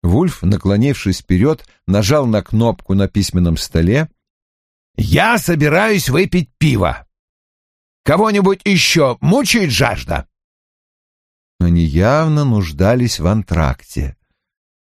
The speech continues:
Ранее все они отказались от моего предложения чего-нибудь выпить,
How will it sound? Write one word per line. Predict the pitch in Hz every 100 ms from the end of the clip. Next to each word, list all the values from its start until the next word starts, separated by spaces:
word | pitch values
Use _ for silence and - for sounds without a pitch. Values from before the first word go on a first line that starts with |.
| _
Ранее | - 107 147 185 190 185 170
все | - 160
они | 165 147
отказались | 135 - 127 110 131 123 117
от | 117 117
моего | 117 117 117
предложения | 113 101 110 98 120 110 110
чего-нибудь | - 110 107 101 98 95
выпить, | 123 180 240 -